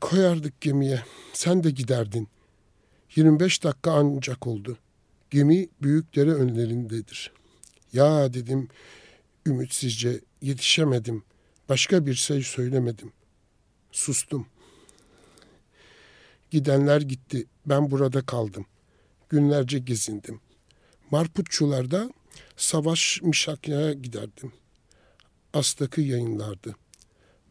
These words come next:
Vahram Tatulu, o Samatyalı'yı tanıdım. Yuvarlak yüzlü, siyah gözleri ve bakışlarıyla. Ölümünden kısa süre sonra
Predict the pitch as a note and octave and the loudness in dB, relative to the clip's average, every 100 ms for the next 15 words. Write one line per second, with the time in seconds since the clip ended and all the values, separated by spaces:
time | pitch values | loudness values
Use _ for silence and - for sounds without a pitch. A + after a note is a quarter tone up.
0 | _ _ _ _ _ _ - C3+ A#2+ C#3 | _ _ _ _ _ _ -4 -2 -2 -2
1 | C#3 - B2+ - A#2+ B2+ E3 - _ _ | -4 -4 -6 -4 -2 -2 -4 -8 _ _
2 | _ - D3+ D3 - - D#3+ D#3+ E3 E3 | _ 0 2 0 -6 0 4 4 4 2
3 | C#3 C3+ C#3 - A2+ G2 G#2 - _ _ | 2 2 0 -2 -4 -4 -10 -16 _ _
4 | _ _ - C#3+ C#3+ C3 C3 C3 C3 A2 | _ _ -4 2 2 4 2 0 -2 -4
5 | G#2 A#2+ C#3 - C3 C#3 C3 - A#2+ A#2 | -2 -4 -4 -4 -2 -2 -2 0 0 2
6 | A#2+ C#3+ C3+ A#2+ A2+ - - - B2 A2 | -2 0 -2 -4 -6 -10 -10 -8 -10 -10
7 | G#2+ A2+ B2+ _ _ _ - - - C#3+ | -12 -12 -16 _ _ _ -20 -20 -2 4
8 | D3 D3 D3+ E3 E3 - C#3+ - F3+ - | 6 6 4 2 0 0 -4 -2 0 -2
9 | - C3 C3+ C3 - - B2 A#2 D#3+ | -2 -2 -2 -4 -6 -2 -2 0 -2